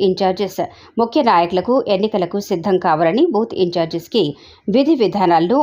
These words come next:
మాజీ ఎమ్మెల్యే నల్లమిల్లి రామకృష్ణారెడ్డి వివరించారు. ఈ సందర్భంగా నల్లమిల్లి రామకృష్ణారెడ్డి మాట్లాడుతూ, మే పదమూడవ తారీఖున జరిగిన ఎన్నికల కోసం గ్రామ గ్రామాల్లో సమావేశాలు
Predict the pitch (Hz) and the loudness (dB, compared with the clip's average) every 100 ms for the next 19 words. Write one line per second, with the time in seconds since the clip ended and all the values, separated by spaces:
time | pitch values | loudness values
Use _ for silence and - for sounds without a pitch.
0 | 233 185 208 226 233 185 185 226 269 190 | 2 0 0 0 0 0 0 0 0 0
1 | 170 175 175 247 180 165 185 185 170 156 | 2 0 -2 0 0 -2 -4 -2 -4 -2
2 | 160 156 165 170 185 180 - _ _ - | -6 -4 -6 -2 0 -2 -6 _ _ -4
3 | 196 185 175 202 339 269 190 185 175 170 | 0 0 2 2 2 2 0 0 0 0
4 | 160 175 185 190 165 165 170 160 190 196 | 0 -2 -4 -2 -2 -2 0 0 -2 -2
5 | 233 147 - - - 233 277 226 180 220 | 0 0 -6 -10 -2 0 2 0 0 0
6 | 214 185 175 160 165 202 202 185 170 185 | 0 -2 0 0 0 0 0 0 0 0
7 | 294 262 196 185 190 185 196 214 143 - | 2 2 0 0 -2 -2 -2 0 -2 -8
8 | - - 214 247 294 208 175 170 175 196 | -14 -2 2 2 0 0 0 2 0 0
9 | 262 247 185 185 202 202 170 | -2 -2 0 0 0 0 0